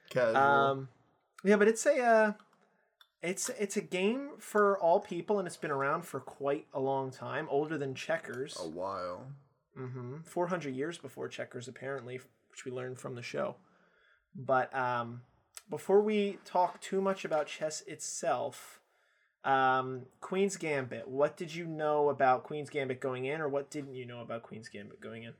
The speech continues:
Speaker 1: I did not even know that Queen's Gambit was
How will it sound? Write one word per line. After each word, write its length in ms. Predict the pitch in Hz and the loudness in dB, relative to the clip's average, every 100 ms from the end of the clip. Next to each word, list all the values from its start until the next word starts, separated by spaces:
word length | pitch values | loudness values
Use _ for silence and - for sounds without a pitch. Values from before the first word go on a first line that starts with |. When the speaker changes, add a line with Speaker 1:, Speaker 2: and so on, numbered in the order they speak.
| _ - - _ _ _ - | _ -12 -12 _ _ _ 2
Speaker 1:
I 360 | 131 127 123 117 - | 4 4 2 -6 -6
did 220 | 147 135 | -2 -2
not 280 | 131 131 123 | 2 2 2
even 200 | 131 123 | -2 -2
know 180 | 123 123 | 2 4
that 140 | 117 | 2
Queen's 460 | 117 131 123 131 - | -2 -6 -6 -8 -8
Gambit 460 | 127 131 127 123 113 | -6 -6 -4 -4 -2
was 480 | 127 120 120 120 | 0 0 0 -4